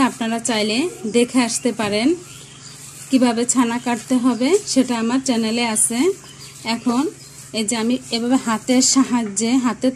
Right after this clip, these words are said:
তালুর সাহায্যে এভাবে করে মিশিয়ে নিতে হবে। ছানাটা যদি আপনার ভালো মতন করে কাটা হয়, তাহলে রসমাল্লা, রসগোল্লা বা রসমালাই, মিষ্টি যেটাই করেন না কেন,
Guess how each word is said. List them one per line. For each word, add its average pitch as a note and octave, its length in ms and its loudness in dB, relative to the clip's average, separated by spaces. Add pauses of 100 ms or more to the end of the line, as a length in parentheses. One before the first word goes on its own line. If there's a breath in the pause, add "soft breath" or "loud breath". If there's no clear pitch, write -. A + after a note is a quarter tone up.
তালুর A#3+ 380 2
সাহায্যে C4 360 2 (160)
এভাবে A#3 260 2 (120)
করে A3+ 200 0 (640 loud breath)
মিশিয়ে A#3+ 420 4
নিতে A#3 280 0
হবে। A#3 240 0 (2000 loud breath)
ছানাটা C4+ 420 4 (120)
যদি A#3+ 180 2 (140)
আপনার B3 280 -2 (140)
ভালো A3+ 260 -2
মতন A#3 240 -6 (100)
করে A#3 160 -6 (100)
কাটা A3 340 -2
হয়, A3+ 240 -2 (440 loud breath)
তাহলে A#3 360 0 (180)
রসমাল্লা, A3+ 680 0 (220)
রসগোল্লা A#3 680 -2 (140)
বা G#3 120 -2 (220)
রসমালাই, A3 600 -2 (680 loud breath)
মিষ্টি B3+ 360 6 (120)
যেটাই B3 380 2
করেন A#3+ 280 0
না A#3 140 -2
কেন, G#3+ 140 0